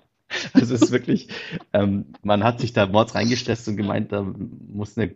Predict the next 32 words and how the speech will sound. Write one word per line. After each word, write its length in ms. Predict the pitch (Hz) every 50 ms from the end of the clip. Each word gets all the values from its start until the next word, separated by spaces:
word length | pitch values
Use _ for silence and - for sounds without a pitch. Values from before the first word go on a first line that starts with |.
| _ _
tolle 240 | - - 110 107 95
Basis 400 | - 113 90 113 113 110 - -
gelegt 260 | 113 107 107 104 -
werden 120 | - 98 98
und 100 | 95 92
in 100 | 90 92
Wirklichkeit 480 | 95 95 - - - - 95 95 - 113
war 180 | 101 98 98
die 100 | 92 98
Basis 400 | 95 101 101 101 98 95 92 -
für 140 | - - 92
mein 300 | 90 90 95 107 117 113
Leben 220 | 107 101 98 92
relativ 720 | 90 - 101 98 92 90 - - 101 87 - - - - - -
irrelevant. 500 | 117 - - 101 92 90 92 90 87 -
Also 140 | 104 92
ich 200 | 92 90 - - -
hab, 220 | 95 90 - _
äh, 240 | 104 98 95 95 98 92 _ _ _ _ _ _ _ _ _ _ _ _ _ _
ähm, 420 | 85 87 85 90 92 92 92 90 87 _ _ _
ich 220 | - - - - -
hätte, 440 | 101 95 - 92 92 90 87 90 - _ _ _ _ _ _ _ _ _ _ _ _ _ _
ich 200 | - 113 - 120
habe 240 | 120 127 123 113 113
kein 260 | - 120 113 110 101
gutes 420 | 113 110 - 113 107 - - -
Abitur 360 | - 92 95 98 95 - 104
gebraucht, 420 | 95 101 - - 98 107 107 - -
ich 160 | - - -
hatte 220 | 104 - - 82
auch 180 | - - - -
keins, 300 | - 101 - - - -